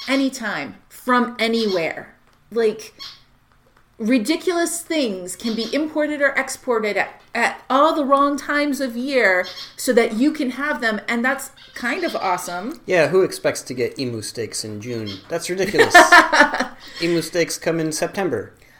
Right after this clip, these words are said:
Speaker 1: Okay.
Speaker 2: Pr-, probably. I,
Speaker 1: Actually,
Speaker 2: I
Speaker 1: I
Speaker 2: don't,
Speaker 1: will admit
Speaker 2: I,
Speaker 1: right
Speaker 2: I don't
Speaker 1: now.
Speaker 2: really know anything about emu steaks.
Speaker 1: I will admit right now <clears throat> that I went to the fish market asking for monkfish, and I just thought he was sold out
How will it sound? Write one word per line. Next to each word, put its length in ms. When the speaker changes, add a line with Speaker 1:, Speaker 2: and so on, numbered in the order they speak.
Speaker 1:
Okay. 440
Speaker 2:
Pr-, 100
probably. 580
I, 40
Speaker 1:
Actually, 580
Speaker 2:
I 80
Speaker 1:
I 40
Speaker 2:
don't, 100
Speaker 1:
will 80
admit 300
Speaker 2:
I, 40
Speaker 1:
right 140
Speaker 2:
I 20
don't 220
Speaker 1:
now. 40
Speaker 2:
really 160
know 140
anything 300
about 240
emu 180
steaks. 440
Speaker 1:
I 120
will 100
admit 280
right 200
now 480
<clears throat> 60
that 560
I 280
went 680
to 360
the 120
fish 240
market 460
asking 400
for 160
monkfish, 920
and 160
I 120
just 320
thought 160
he 80
was 220
sold 260
out 420